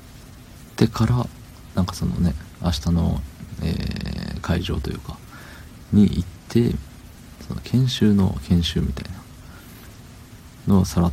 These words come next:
と受けて、で、一緒にやることとなってる、あの、同じグループの先輩方と、ここをこうした方がいいっすよね、みたいな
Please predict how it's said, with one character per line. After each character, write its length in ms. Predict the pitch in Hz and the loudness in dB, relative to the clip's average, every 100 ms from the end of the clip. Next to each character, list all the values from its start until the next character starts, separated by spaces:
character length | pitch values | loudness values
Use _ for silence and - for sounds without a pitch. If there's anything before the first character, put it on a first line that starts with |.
| - | -2
と 80 | - | -4
受 140 | - - | -4 -6
け 60 | |
て、 140 | - - - - - - - - - - - - - - - | -8 -10 -14 -20 -20 -20 -20 -20 -20 -20 -20 -20 -20 -20 2
で、 140 | 101 95 | 4 4
一 120 | 95 | 2
緒 200 | - 92 | 0 2
に 100 | 90 | 4
や 80 | 87 | 4
る 300 | 85 82 67 - - - - - - - - - - - | 2 0 -2 -8 -18 -20 -20 -20 -20 -20 -20 -20 -20 -16
こ 80 | - | -10
と 100 | - | -2
と 100 | - | 0
な 100 | 82 | 0
っ 20 | |
て 240 | - - | -2 -2
る、 200 | - - - 85 | -2 -2 -6 -6
あ 100 | 85 | -4
の、 380 | 85 - - | -4 -6 0
同 60 | 90 | 2
じ 80 | 87 | 2
グ 100 | 85 | 2
ル 60 | 82 | 2
ー 40 | |
プ 100 | 80 | 0
の 40 | |
先 220 | - 82 80 | 0 0 0
輩 140 | - 78 | -2 -2
方 200 | 85 - | -2 -6
と、 180 | - - - - - - - - - - - | -8 -10 -14 -20 -20 -20 -20 -20 -20 -20 -8
こ 120 | - | -4
こ 100 | 87 | -2
を 60 | 85 | -2
こ 220 | - 85 | 0 -2
う 20 | 80 | 0
し 80 | |
た 60 | - | 0
方 100 | 85 | 0
が 180 | - - - - - - - - - - - | 0 -4 -12 -20 -20 -20 -20 -20 -20 -12 -2
い 20 | |
い 40 | |
っ 40 | 101 | -2
す 180 | - 92 | 0 0
よ 60 | |
ね、 260 | 87 85 82 | 0 -2 -2
み 60 | 95 | -6
た 140 | - | -6
い 40 | |
な 60 | 69 | -10